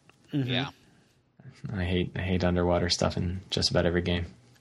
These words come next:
Speaker 1: But, but what you've heard now is everything I have planned. So at some point in the next week and a half, I gotta figure out what they're doing in this boat,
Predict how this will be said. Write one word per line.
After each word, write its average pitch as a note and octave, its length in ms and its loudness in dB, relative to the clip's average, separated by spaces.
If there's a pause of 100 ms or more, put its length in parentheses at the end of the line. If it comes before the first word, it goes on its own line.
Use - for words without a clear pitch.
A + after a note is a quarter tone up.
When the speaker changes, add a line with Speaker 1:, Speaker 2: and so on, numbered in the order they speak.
(480)
Speaker 1:
But, F3+ 260 4
but F3 160 6
what G#3+ 140 6
you've A3 200 4
heard G#3+ 200 6
now F3+ 260 6
is D#3 360 0
everything D#3+ 340 2
I C#3 100 2
have B2+ 180 0
planned. G2 380 -6 (460)
So - 160 0
at C#3+ 100 4
some A3+ 160 6
point G#3 160 4
in E3+ 60 2
the D#3+ 60 4
next E3 200 4
week E3 160 4
and D3+ 80 6
a C3+ 40 2
half, C#3+ 280 4
I E3+ 80 4
gotta E3+ 200 4
figure D3 260 2
out C3 120 0
what D3 200 4
they're D3 140 4
doing C#3 400 4
in B2+ 100 2
this A#2+ 180 0
boat, A2 340 -4